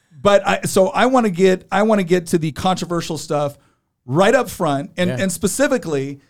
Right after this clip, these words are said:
Speaker 1: some of the accusations directed against you. So I, I have a, a friend of mine, someone that I respect, uh, someone that works in a similar field, and I, I, we mentioned that you were coming on,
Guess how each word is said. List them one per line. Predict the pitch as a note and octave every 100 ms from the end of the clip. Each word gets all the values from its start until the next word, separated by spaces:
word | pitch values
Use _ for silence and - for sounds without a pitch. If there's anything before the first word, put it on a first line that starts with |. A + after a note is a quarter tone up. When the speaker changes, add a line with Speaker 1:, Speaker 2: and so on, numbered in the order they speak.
| _ _ _
Speaker 1:
some | - G3+
of | A#3
the | A3
accusations | G3 F#3+ F#3 D#3+ D#3+ D#3+ F3 -
directed | D#3 D3+ D3+
against | D3+ D3 -
you. | D3+ B2
So | E3
I, | E3 F#3+ -
I | F#3+
have | A3 F#3
a, | D#3+
a | D3
friend | D3+ G3
of | A#3
mine, | B3+
someone | A3 E3 D3+
that | D3
I | C3+
respect, | B2+ B2 - - E3 A3 - _ _ _ _ -
uh, | D#3 D3
someone | F#3+ F3+
that | E3+
works | D#3 F3 E3+
in | F#3
a | D#3+
similar | F3 E3+ D#3
field, | - E3+ F#3+ G3
and | G#3+ E3 D#3+ D#3+
I, | D#3+ D#3+ F3 D#3+
I, | D#3+ G3+
we | D#3 E3
mentioned | F#3 C#4+ - F3 D#3
that |
you | D#3+
were | E3+
coming | F3 F3 F3
on, | E3 E3+ F3